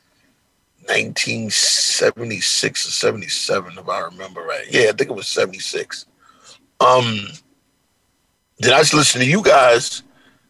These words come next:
on the radio, you know, K T U and, and, and B L S growing up as a kid. You know what I mean? So, so I was just, the whole night I just watched him, like, you know, I,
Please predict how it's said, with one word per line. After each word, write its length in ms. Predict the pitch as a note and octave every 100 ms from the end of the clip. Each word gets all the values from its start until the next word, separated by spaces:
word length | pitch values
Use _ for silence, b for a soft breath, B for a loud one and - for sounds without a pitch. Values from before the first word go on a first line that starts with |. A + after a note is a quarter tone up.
| b _ _ _ -
on 100 | C#3
the 80 | C#3
radio, 560 | A#3 C4+ C#4 - - - _ -
you 80 | C3
know, 300 | A#2+ B2+ - _ -
K 220 | C3+ C#3
T 220 | - C3+
U 280 | C3 C3+ C#3+
and, 280 | A2+ G#2 - - - -
and, 240 | - - - - _ _ -
and 180 | F2+
B 140 | - C3
L 160 | D3
S 240 | - - -
growing 300 | A#2+ A#2+ A2+
up 120 | -
as 180 | - A2
a 40 |
kid. 300 | - G#2+ G#2+ _ _ _ _ _ _ _ _ _
You 80 | G#2+
know 80 | A2
what 80 | A2+
I 40 |
mean? 180 | A2 A2
So, 420 | - G#2+ G#2 G#2 _ b b b b b b _ _ -
so 80 | B2
I 60 |
was 100 | C#3+
just, 220 | B2 -
the 80 | -
whole 160 | B2+ C#3
night 180 | D#3 C#3+
I 100 | A#2
just 240 | A2 -
watched 360 | C#3 F3+ D#3+ A2
him, 80 |
like, 260 | A2 A2+ - _ _ _ _ _ C3+
you 80 |
know, 140 | A#2 A2
I, 180 | A2